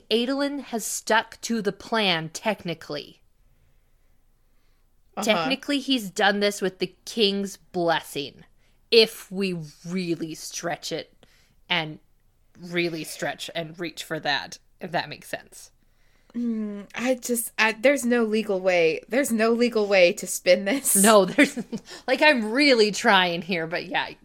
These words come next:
Speaker 1: yeah. Um, because th-, here's the thing. He doesn't just suddenly snap. He, he comes to an understanding, which,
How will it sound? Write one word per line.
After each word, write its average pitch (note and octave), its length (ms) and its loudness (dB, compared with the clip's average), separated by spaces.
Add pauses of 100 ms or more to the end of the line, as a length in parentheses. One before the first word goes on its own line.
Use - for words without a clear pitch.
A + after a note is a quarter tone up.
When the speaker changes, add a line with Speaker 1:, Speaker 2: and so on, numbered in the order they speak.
Speaker 1:
yeah. E3+ 220 -4 (560)
Um, E3 540 2 (1160)
because C#4+ 380 -2 (160)
th-, G#3+ 160 -20 (140)
here's F4+ 180 -6
the F#4 120 -4
thing. B3 280 -6
He A3+ 160 -6
doesn't E4 400 0
just - 400 -8 (460)
suddenly A#3 600 -2
snap. E3 440 -4
He, A3+ 400 -8 (260)
he - 220 -4
comes C4+ 540 -4
to F4+ 180 -2
an D#4 180 -4
understanding, F#3+ 1160 -6 (1080)
which, - 540 -2